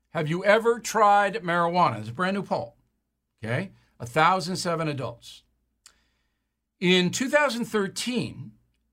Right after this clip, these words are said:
the Gallup poll said sixty-one percent of Americans had not tried marijuana. Thirty-eight percent had. Okay, that's eight years ago. Now, forty-nine percent, half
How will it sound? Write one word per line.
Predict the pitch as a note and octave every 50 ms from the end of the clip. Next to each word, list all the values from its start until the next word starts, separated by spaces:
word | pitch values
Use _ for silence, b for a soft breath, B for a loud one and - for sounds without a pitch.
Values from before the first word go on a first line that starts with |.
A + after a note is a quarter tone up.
| _ _ _ _ _ _
the | C#3+ C3+
Gallup | B2 E3 F3 F#3+ G3 G3+ G3+ -
poll | F#3 G3 F#3 F3+ F3
said | - - E3+ D#3+ D3+ D3+ D3 D3+ D3+ D3+ b b b b b b b
sixty-one | b - - - - A3 A#3+ A#3 - - A#3+ A#3+ A#3 A#3 A3 G#3 G3+
percent | G#3+ G3 - - G#3+ G3+ F#3
of | F#3 F3+
Americans | F3 F3 E3+ E3 D#3+ D3+ D3+ D#3+ D3+ C3+
had | C#3 D#3 D#3+ D3+
not | D3+ E3 G#3 A3 G3 E3 E3 E3+ - _ _ _ _ _ _ _ _ _ _ _ _ _ _ _ _ _
tried | - - D#3 D#3+ D3+ C#3+
marijuana. | D3 C#3+ C#3 C3+ B2+ A#2 G#2+ F#2 - _ _ _ _ _
Thirty-eight | _ _ D#3 D#3 D#3 E3 D#3+ D#3+ D#3+
percent | D#3+ D3 - - C#3 A2+
had. | A2+ A2+ G2+ C#2 - _ _ _ _ _ _ _ _ _ _ _ _ _ _ _ _ _ _
Okay, | B2+ C3
that's | C3 C#3+ C3+ -
eight | D#3 D#3 D#3+ E3
years | D#3+ C3+ A2+ - -
ago. | F2+ - G2 - _ _ _ _ _ _ _ _ _
Now, | C3 B2 D#3+ A3 B3+ A#3 D#3+ C#3+ D#3 F3 F3+ - _ _ _ _ _ _ _ _ _ _ _ _ _ _ _ _ _ _ _ _ _ _
forty-nine | _ - - _ - F#3 A3 C4 C#4 C#4+ C#4 B3+ A#3+ A#3 A#3+ B3 B3 A#3
percent, | - G3 F#3 - - C#4 D#4+ D4+ - - _ _ _ _ _ _ _ _ _ _ _ _ _ _ _ _ _ _ _
half | C3+ D#3 G3 A3 A3+ A3+ _ _